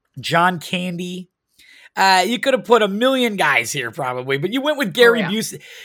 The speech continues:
Speaker 1: Hell, you could have put Chuck Sheen right here. I'm fine with that if you wanted to put Charlie Sheen in this spot. Like, that would have been a good spot for him, too.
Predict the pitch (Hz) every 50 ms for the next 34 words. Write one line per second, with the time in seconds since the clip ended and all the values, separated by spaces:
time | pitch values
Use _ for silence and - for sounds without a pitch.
0 | - _ _ - 156 160 254 320 311 226 - _ - 226 285 285 320 349 339 -
1 | 233 269 190 - - - 254 254 247 - - - 233 233 262 285 262 226 160 143
2 | 123 107 127 98 90 87 _ _ _ _ _ _ - - 156 226 254 196 - 285
3 | 269 285 330 339 302 - - 185 151 139 139 147 160 180 185 190 190 185 180 185
4 | 170 151 - 214 - - - 196 202 190 185 185 156 - 208 214 254 277 226 165
5 | 139 - - - - 113 98 98 - _ - 175 180 160 - 180 175 208 233 240
6 | 226 196 220 202 196 180 214 202 - - 202 208 220 220 - 202 175 147 151 151
7 | 147 - 240 208 -